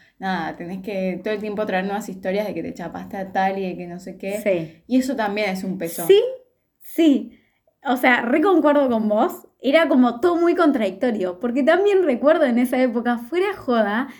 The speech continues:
Speaker 2: nosotras ser muy jugadoras, boluda. Muy tipo, "Ay, tal, porque no, es re puta", como, "No, estuvo con, no, no sabes lo que
Speaker 1: Ah,
Speaker 2: hizo".
Speaker 1: claro, o mismo, tipo, un pibe que te gustaba le daba bola a alguien, vos,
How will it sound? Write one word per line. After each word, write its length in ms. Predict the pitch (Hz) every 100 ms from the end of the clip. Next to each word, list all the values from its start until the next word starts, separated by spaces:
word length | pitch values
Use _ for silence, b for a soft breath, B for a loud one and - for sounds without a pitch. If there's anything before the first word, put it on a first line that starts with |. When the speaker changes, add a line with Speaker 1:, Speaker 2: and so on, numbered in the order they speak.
| B -
Speaker 2:
nosotras 460 | 269 277 339 330 311
ser 160 | 330 339
muy 380 | 320 285 330 508
jugadoras, 920 | - 381 302 214 185 202 403 403 247
boluda. 580 | 190 185 185 196 196 180 b b b
Muy 180 | 269 440 508
tipo, 640 | 587 605 277 208 190 185 b b b
"Ay, 440 | 220 247 247 190 -
tal, 320 | - 190 269 269
porque 540 | 262 - 170 165 - _
no, 320 | 180 180 185
es 200 | 170 -
re 200 | 180 190
puta", 640 | 185 214 196 190 196 175 170
como, 320 | 175 170 165
"No, 540 | 170 170 180 208 196
estuvo 420 | 180 - - 214
con, 380 | 214 190 180 185
no, 240 | 185 196 202
no 100 | 208
sabes 260 | 247 233 254
lo 160 | 247
que 160 | 247 165
Speaker 1:
Ah, 200 | 240 226
Speaker 2:
hizo". 80 | 220
Speaker 1:
claro, 340 | 240 226 208
o 120 | 214 220
mismo, 260 | 247 262
tipo, 200 | 254 190
un 120 | 208 220
pibe 240 | 220 226
que 80 | 202
te 80 | 180
gustaba 320 | 175 175 190
le 120 | 190
daba 240 | 175 180 185
bola 320 | 180 180 180
a 20 |
alguien, 340 | 185 190 190 196 _
vos, 420 | 262 247 160 175